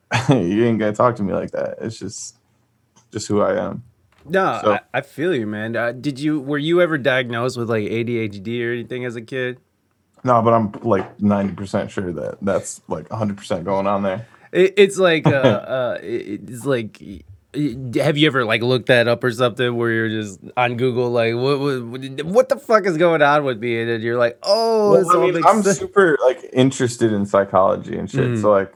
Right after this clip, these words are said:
Speaker 1: I'm pretty aware of, like, like, what the symptoms are and, like,
Speaker 2: Mm.
Speaker 1: I, I li-, I like the whole idea behind, like,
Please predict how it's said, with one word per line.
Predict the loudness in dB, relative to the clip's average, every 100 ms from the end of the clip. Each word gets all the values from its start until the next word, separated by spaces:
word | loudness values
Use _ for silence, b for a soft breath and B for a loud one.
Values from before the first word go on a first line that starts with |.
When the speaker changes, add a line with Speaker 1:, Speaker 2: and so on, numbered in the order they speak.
| -10
Speaker 1:
I'm | -2
pretty | 2 4
aware | 4 4 2 2 4 2
of, | 0
like, | 0 0 -2 -16 _ _ _ -2
like, | -2 -4 _
what | -4 0 0
the | 0
symptoms | -2 -2 0 0 0 2
are | 2 2
and, | 0
like, | -2 -4 -8 _
Speaker 2:
Mm. | -6 -4 -4 -6 -14 _ _ _ _
Speaker 1:
I, | 4
I | 6 6
li-, | 6 4
I | 4
like | 4 4 4
the | 2
whole | 4 4 4 0 0
idea | 2 2 2 0
behind, | 0 0 0 2
like, | 0 -2